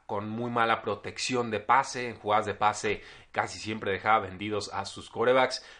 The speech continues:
Creo que ha mejorado mucho, no terminamos de entender por qué no le dan más confianza de todos los coaches que han pasado por, con los Miami Dolphins, pero llega este equipo, llega descontado, llega porque lo necesitan de forma urgente en un juego divisional,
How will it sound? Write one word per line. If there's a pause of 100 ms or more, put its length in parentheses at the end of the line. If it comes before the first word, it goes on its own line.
(140)
Creo
que
ha
mejorado
mucho,
no
terminamos
de
entender
por
qué
no
le
dan
más
confianza (300)
de
todos
los
coaches
que
han
pasado
por,
con
los
Miami
Dolphins,
pero (380)
llega
este
equipo,
llega
descontado,
llega
porque
lo
necesitan
de
forma
urgente
en
un
juego
divisional,